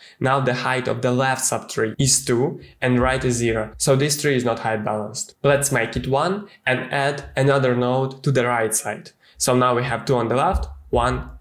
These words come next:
on the right. It is height balanced. And now let's add another tricky example. Here you see, if you're looking from the root of the tree, the height of the left subtree is three and right as well. So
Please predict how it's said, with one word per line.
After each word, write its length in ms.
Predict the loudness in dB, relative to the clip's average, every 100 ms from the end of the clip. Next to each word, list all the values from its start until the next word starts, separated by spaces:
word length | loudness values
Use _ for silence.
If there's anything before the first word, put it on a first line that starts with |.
| -12 -4
on 140 | 0
the 120 | 0
right. 340 | 0 -2 -4 -8 _ _ -2
It 160 | 0
is 140 | 0 0
height 180 | -2
balanced. 400 | -2 -2 -4 -4 0
And 100 | 2
now 120 | 4
let's 240 | 4 4
add 120 | 2
another 460 | 2 2 2 0 -2
tricky 320 | -2 0 0
example. 640 | 0 0 0 2 0 0 2
Here 220 | 4 4
you 100 | 2
see, 320 | 0 0 0
if 160 | 0 2
you're 140 | 2
looking 240 | 2 0
from 240 | 0 0 2
the 160 | 2
root 280 | 4 2 2 -2
of 100 | -2
the 120 | -2
tree, 460 | 0 0 0 0
the 120 | -2 -2
height 360 | 0 0 0
of 120 | -2
the 180 | 0 0
left 240 | 0 0 0
subtree 560 | -2 -4 -6 -6 -4
is 140 | -4 -2
three 440 | 0 2 0 -4 -10 -2
and 180 | 2 4
right 380 | 2 2 -2 -6 -4
as 160 | -2
well. 420 | 0 0 -2 -6 -8
So 520 | -2 0 2 0 -6